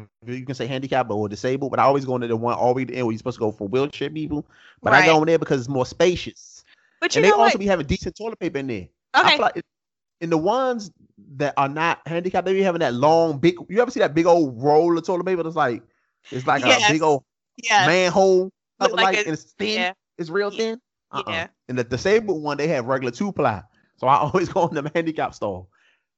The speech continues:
Speaker 1: after I check to make sure nobody in there.
Speaker 2: Okay. So quick question, two things. First of all, I always find it interesting that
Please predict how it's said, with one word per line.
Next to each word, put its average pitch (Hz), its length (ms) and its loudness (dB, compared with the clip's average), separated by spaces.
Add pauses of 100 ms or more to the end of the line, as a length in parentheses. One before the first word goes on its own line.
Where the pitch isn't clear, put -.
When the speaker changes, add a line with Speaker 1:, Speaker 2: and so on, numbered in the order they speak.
(120)
Speaker 1:
after 139 280 2
I 131 80 4
check 131 200 -4
to 143 60 -6
make 131 120 -4
sure 131 100 -10
nobody 120 380 -2
in - 80 2
there. 95 120 -4
Speaker 2:
Okay. 269 240 2 (120)
So 262 340 2
quick 339 260 0
question, 214 440 -2
two 254 160 -8
things. 180 480 -6 (440)
First 294 280 0
of 240 80 -6
all, 190 280 4 (200)
I 208 240 4
always 247 220 0
find 226 180 -4
it - 80 -10
interesting 190 640 -10
that 170 340 -2